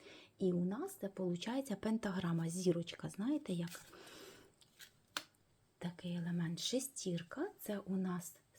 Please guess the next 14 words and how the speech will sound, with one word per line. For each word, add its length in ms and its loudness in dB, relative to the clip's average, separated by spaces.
символ 360 2
тотальної 680 0
гармонії, 840 4
об'єднання 680 6
двох 360 2
початків, 760 0
позитивного 840 2
та 160 0
негативного. 920 2
Це 200 4
заспокоєння, 960 4
щастя 680 2
та 160 2
любов. 580 4